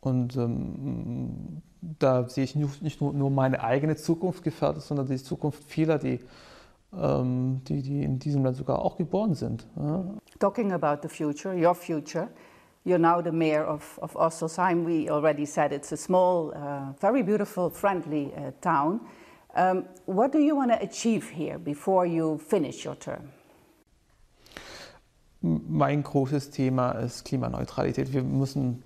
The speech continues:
Speaker 1: da etwas, äh, erreichen, at-, also Thema Windenergie, auch Photovoltaik.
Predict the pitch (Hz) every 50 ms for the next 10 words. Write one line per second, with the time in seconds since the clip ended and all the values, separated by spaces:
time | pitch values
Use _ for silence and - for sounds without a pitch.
0 | - 151 139 - 131 127 123 127 127 127 127 120 - - 147 139 131 - - 127
1 | - - - - - - - - - 131 131 113 - 131 123 117 120 123 131 135
2 | 131 - - 143 139 135 131 131 - 143 131 - - - 165 135 127 127 120 -
3 | 131 127 123 123 120 147 151 156 151 143 143 139 135 131 127 135 135 135 139 143
4 | - - - 127 - - - - 143 135 139 131 135 135 131 127 - 127 127 127
5 | 131 - -